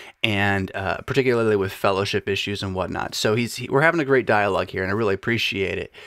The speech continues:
Um, and th-, so there's some really good commentary in here, and then there's some stuff where it's like, "Yeah, I don't know."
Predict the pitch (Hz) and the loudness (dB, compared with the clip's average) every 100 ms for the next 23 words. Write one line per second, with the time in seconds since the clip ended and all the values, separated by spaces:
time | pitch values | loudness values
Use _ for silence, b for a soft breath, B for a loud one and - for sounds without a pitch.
0 | B B 104 101 98 120 120 151 143 139 | B B 0 0 0 -2 0 2 2 2
1 | 139 170 151 123 131 - 127 135 - 147 | 2 2 2 4 2 4 2 2 2 2
2 | 151 143 156 170 - 120 123 113 123 - | 2 2 2 2 0 0 0 -2 -4 -2
3 | 117 110 110 110 - 214 214 185 165 120 | -2 -2 -2 -2 0 0 2 2 2 0